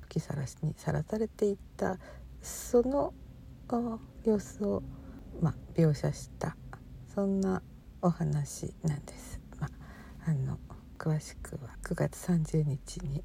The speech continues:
お楽しみください。まあ、でもね、八分ほどの短い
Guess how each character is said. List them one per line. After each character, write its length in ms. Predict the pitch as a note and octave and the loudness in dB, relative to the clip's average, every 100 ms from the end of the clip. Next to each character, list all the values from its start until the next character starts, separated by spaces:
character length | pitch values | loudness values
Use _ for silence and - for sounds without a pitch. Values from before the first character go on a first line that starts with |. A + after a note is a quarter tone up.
| - | 2
お 40 | |
楽 320 | D3+ - D3 D3 | 2 2 -4 -4
し 160 | - | 0
み 100 | E3+ | 0
く 140 | - F3 | 2 0
だ 100 | F3 | 0
さ 200 | - B3 | -2 -4
い。 80 | - - - - - | -4 -12 -20 -10 2
ま 100 | G3+ | 2
あ、 60 | - | 6
で 120 | - | 6
も 120 | B3+ G#3+ | 8 8
ね、 540 | G3+ G3 F3+ D3+ E3+ - - - | 8 8 8 6 2 -2 -10 0
八 200 | F#3+ F#3+ - | 2 2 -2
分 240 | - D4 D4+ | 2 4 6
ほ 160 | - | 4
ど 160 | E4+ D4+ | 6 6
の 120 | F3+ | 6
短 480 | D#3 D#3 F3 - C4 | 6 6 4 2 0
い 160 | - | 2